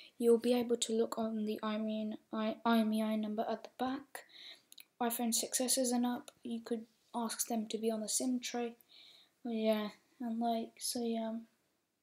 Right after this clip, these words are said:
Anyways, guys, as you can see, we're taking a look on this iPhone five S and we're checking the iCloud is, if it is on or off. As you can see, guys, we're going to go on to check iCloud status. And as you can see, I've already p-,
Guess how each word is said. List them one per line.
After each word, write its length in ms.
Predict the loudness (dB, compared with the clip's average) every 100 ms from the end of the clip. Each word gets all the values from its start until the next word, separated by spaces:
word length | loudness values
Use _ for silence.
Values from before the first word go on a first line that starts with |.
| _ _ _ _ _ _ _
Anyways, 380 | 4 6 6 4
guys, 240 | 2 0 0
as 140 | 0
you 100 | -2
can 120 | 2
see, 200 | 2 4
we're 60 | -2
taking 480 | -2 -4 -2 -2 0
a 80 | 0
look 300 | -2 -2 -2
on 100 | -2
this 180 | -4 -4
iPhone 300 | -6 -4 -4
five 180 | -4 -4 -4 -6 -6
S 340 | -2 -2 -2 -4
and 160 | -4 0
we're 140 | 0
checking 460 | -2 -6 -2 -2 -2
the 160 | -4 -6 -4
iCloud 680 | -4 -4 -8 -4 -2 -4 -4
is, 320 | -4 -4 -6 -12 _ _ _ _ -10
if 180 | -6
it 160 | -4 -2
is 220 | -2 -4 -6
on 260 | -4 -4 -4
or 220 | -2 -2 -2 -4
off. 180 | -4 -6 _ _ -12 -8 -8 -10 -16 -6
As 160 | -6 -4
you 60 |
can 160 | -2 -2
see, 160 | -2 -4
guys, 400 | 0 0 0 -4
we're 160 | -4 -4
going 260 | -4 -6
to 80 | -6
go 240 | -4 -4 -4
on 140 | -6 -6
to 100 | -6
check 320 | -6 -6 -8
iCloud 440 | -8 -6 -6 -4
status. 580 | -2 -2 -4 -6 -6 -6 -10 -20 -20 -20 -18 -4
And 80 | 0
as 160 | 0
you 60 | 0
can 160 | -2 -2
see, 240 | -2 -6 -10
I've 160 | -4
already 220 | -2 0
p-, 160 | -4